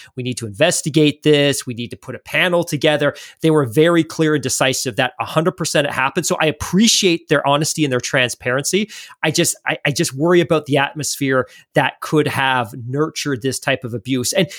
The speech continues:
maybe they were contractors and, and maybe they were new to the organization. Um, so again, to your point, we've got some experience with Aston Martin, and obviously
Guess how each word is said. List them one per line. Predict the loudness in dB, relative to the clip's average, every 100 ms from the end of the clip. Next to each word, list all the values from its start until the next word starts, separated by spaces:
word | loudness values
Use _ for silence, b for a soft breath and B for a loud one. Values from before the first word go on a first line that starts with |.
| B
maybe | 0 0 2
they | 0
were | 2 -2
contractors | -2 0 0 0 0 0 -2 -4 -4
and, | -4 -6 -4
and | -2
maybe | 0 2 2
they | 2
were | 4
new | 2
to | 2
the | 2
organization. | 0 2 0 0 2 2 2 0 -2 B B B
Um, | 0 0 -2 -2
so | 0 0 0
again, | -4 -4
to | -2 0
your | 0
point, | 2 0 0 -4 b b _ _
we've | -4 0 2
got | 2 0
some | -2
experience | -2 -2 0 0 0 -4 -4
with | -2
Aston | 0 -2 -2
Martin, | 0 0 -2 -8 -2
and | 0
obviously | 2 0 0 -4 -4